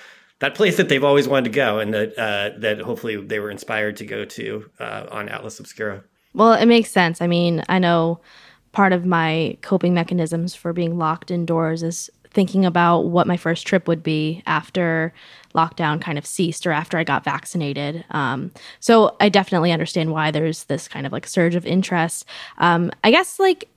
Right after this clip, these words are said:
Speaker 2: talking about, like, the context of covid around that. So obviously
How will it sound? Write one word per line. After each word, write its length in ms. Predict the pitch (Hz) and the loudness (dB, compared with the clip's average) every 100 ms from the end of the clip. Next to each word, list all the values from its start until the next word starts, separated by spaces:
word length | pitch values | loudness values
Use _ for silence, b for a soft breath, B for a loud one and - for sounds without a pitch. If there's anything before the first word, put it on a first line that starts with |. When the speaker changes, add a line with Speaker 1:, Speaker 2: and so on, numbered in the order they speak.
| _ _ _ | _ _ _
Speaker 2:
talking 380 | - 202 220 262 | 2 2 6 6
about, 240 | 214 196 | 6 4
like, 220 | - 190 - | 4 0 0
the 80 | |
context 460 | 185 190 185 185 - | 0 2 2 0 -4
of 100 | 170 | -6
covid 300 | - 180 175 | 2 4 4
around 340 | 170 165 170 | 4 2 2
that. 320 | 170 151 156 - | 2 0 -2 0
So 140 | 190 | 2
obviously 840 | - 185 202 - 202 185 175 175 | 4 6 4 2 2 2 2 0